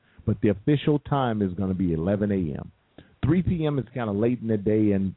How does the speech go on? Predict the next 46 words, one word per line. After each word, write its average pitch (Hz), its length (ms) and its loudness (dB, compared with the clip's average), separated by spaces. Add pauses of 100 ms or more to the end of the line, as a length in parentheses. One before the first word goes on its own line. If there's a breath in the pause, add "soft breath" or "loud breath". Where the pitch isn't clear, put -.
(120)
because 123 360 -2
we're 101 120 -2
bringing 117 340 -4
on 95 240 -2
sponsors 107 560 -4
now, 117 320 -6 (560)
um, 92 580 0 (100)
our 104 260 2
sponsors 120 760 0 (500)
want 110 500 2
a 104 220 0
more 104 260 2
proactive 104 680 0 (120)
time, 92 300 0
and 110 80 0
I 135 80 2
don't 123 220 0
blame 92 260 -4
them. - 120 -14 (380)
Uh, 95 280 0
three 143 160 2
P 135 260 -6
M 110 140 -2
is 87 120 -6 (120)
great 107 500 2
time, 123 260 -2
but 92 120 -2
it's 87 180 -4
later 113 400 0
in 107 80 0
the 92 80 0
day, 104 240 2
and 104 80 0
if 85 120 -2
you're 92 100 -2
dealing 113 220 2
with 98 100 2
a 92 120 -6
car 117 160 0
dealer 101 340 0
or 87 80 0
you're 82 180 -4
dealing 101 360 -4
with 92 300 -2
a - 60 -12
credit 117 320 -2